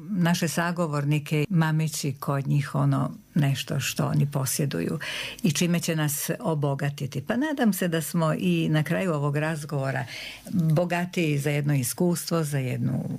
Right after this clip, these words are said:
novu osobu koju smo večeras upoznali, Nevenku Skakić.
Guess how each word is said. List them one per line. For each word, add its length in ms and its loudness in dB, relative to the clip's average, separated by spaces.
novu 480 2
osobu 500 0
koju 240 0
smo 200 2
večeras 640 -2
upoznali, 680 2
Nevenku 580 2
Skakić. 1000 -2